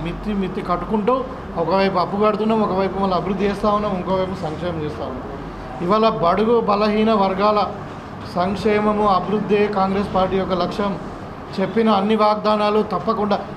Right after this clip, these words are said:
మేము చెప్పినవన్నీ కూడా ఐదు సంవత్సరాలలో చేస్తామని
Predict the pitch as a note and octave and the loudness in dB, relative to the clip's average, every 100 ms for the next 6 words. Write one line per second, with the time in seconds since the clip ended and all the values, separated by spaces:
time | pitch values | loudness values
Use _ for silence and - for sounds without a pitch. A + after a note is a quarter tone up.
0 | - G3 G3+ F#3 G3 A#3 A#3 A3+ A#3 A#3 | -4 -2 0 0 2 4 4 4 4 4
1 | A3 A#3 B3 - - - - E3 A3+ A#3 | 4 4 2 -2 -10 -12 -4 0 2 2
2 | A#3 A3+ A3+ A3+ A3 A3+ A#3 A#3 A#3 A3+ | 2 2 2 2 4 6 6 4 4 2
3 | A3+ A#3+ A3+ | 2 2 2